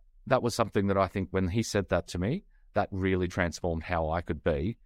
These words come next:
as, as, as the person that, that I am now. Um, it freed me.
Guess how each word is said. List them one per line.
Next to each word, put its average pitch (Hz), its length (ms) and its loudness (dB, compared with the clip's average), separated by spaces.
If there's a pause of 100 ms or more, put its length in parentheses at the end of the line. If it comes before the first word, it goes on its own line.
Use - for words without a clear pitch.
(140)
as, 85 440 -2
as, 85 340 -2
as 87 200 -4
the 90 80 -4
person 76 540 -4 (480)
that, - 260 -2
that 95 100 4
I 85 200 4
am 80 120 0
now. 80 320 -4 (280)
Um, 82 200 -6
it 85 100 -4
freed 95 280 2
me. 71 160 -10